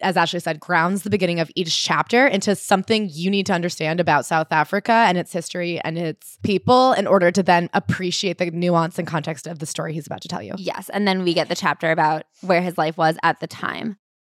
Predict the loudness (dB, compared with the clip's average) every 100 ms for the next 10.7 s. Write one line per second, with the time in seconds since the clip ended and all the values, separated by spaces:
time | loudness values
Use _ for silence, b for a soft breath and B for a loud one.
0 | _ -6 0 2 2 2 2 0 0 0
1 | 2 4 2 2 0 2 4 4 4 -2
2 | -16 _ -4 2 0 0 -6 -10 -12 -16
3 | _ -4 0 0 -2 -8 -14 _ _ 0
4 | 4 2 0 -8 -4 -2 2 4 4 2
5 | 2 0 2 2 2 2 2 2 4 2
6 | 0 2 2 0 -4 -2 2 4 4 2
7 | -2 -4 _ _ 2 2 4 6 6 4
8 | 2 2 2 -4 0 2 4 2 2 -2
9 | -4 -8 -16 _ -4 -2 0 -2 2 0
10 | 0 0 0 0 -4 -10 -16